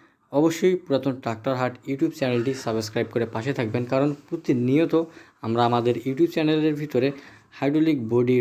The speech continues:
রোটার এবং পুরাতন ট্রাক্টরের রিসেলিং ভিডিওগুলো আপলোড করে থাকি। যে গাড়িগুলো বিক্রয় করা হয়, যে রোটার, যে বডিগুলো বিক্রয় করা হয়, সেই গাড়িগুলার ভিডিও আপলোড করে থাকি। তো ভিউয়ার্স, যারা গাড়ি ব্যবসা করেন, আপনাদের জন্য আমাদের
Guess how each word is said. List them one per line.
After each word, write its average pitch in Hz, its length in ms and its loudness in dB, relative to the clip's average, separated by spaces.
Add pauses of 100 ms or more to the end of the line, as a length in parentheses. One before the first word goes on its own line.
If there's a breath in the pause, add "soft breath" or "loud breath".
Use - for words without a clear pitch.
রোটার 117 320 0 (100)
এবং 123 140 -4 (100)
পুরাতন 156 360 -2 (140)
ট্রাক্টরের 131 560 0 (500 loud breath)
রিসেলিং 170 440 4 (180)
ভিডিওগুলো 147 440 -4 (120)
আপলোড 113 300 -6 (100)
করে 113 220 0
থাকি। 110 220 -8 (400 soft breath)
যে 147 140 2 (120)
গাড়িগুলো 139 440 4
বিক্রয় 135 340 0
করা 135 200 2
হয়, 135 160 -2
যে 123 160 0
রোটার, 123 300 -2 (440 loud breath)
যে 113 140 -2 (480)
বডিগুলো 127 420 2
বিক্রয় 127 320 0
করা 135 140 0
হয়, 139 180 0
সেই 120 180 -2
গাড়িগুলার 113 420 0 (680 loud breath)
ভিডিও 123 280 4
আপলোড 110 320 -4
করে 110 200 -2
থাকি। 104 180 -6 (100)
তো 156 60 -2 (120)
ভিউয়ার্স, 170 320 2 (160)
যারা 139 220 0
গাড়ি 131 240 0
ব্যবসা 147 300 -2
করেন, 139 180 -2 (400 loud breath)
আপনাদের 127 380 -2
জন্য 139 220 0
আমাদের 123 200 0